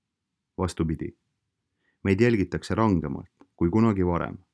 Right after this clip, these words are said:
ning on alust karta, et tulevikus saab olema kontroll elanikkonna üle selline, mille laadset me pole varem kunagi näinud. Adrian Bachmanni kommentaar.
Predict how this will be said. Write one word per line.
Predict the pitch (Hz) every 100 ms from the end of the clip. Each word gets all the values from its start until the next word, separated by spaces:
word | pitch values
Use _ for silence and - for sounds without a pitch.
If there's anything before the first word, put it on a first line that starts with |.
| _ _ _ _ _ _ _ _
ning | 95 82
on | 82
alust | 90 82 -
karta, | 110 113 - - 85 - _ _ _ -
et | -
tulevikus | 117 117 73 - - - - _ _ _
saab | 87 82
olema | 80 78
kontroll | 76 82 - 107 95 82
elanikkonna | 101 87 78 - 80 78
üle | 80 80
selline, | 101 117 87 76 87 _ _ _ _ _ _ _ _
mille | - 82
laadset | 90 95 85 - - _ _ _ _ _ _
me | 82
pole | 78 78
varem | 78 76 76
kunagi | 80 73 73 73
näinud. | 71 - - - _ _ _ _ _ _ _ _ _ _ _ _ _ _ _ _ _ _ _ _ _ _ _ _ _ _ _ _
Adrian | 104 95 87
Bachmanni | 85 80 82 76
kommentaar. | 78 78 80 - 71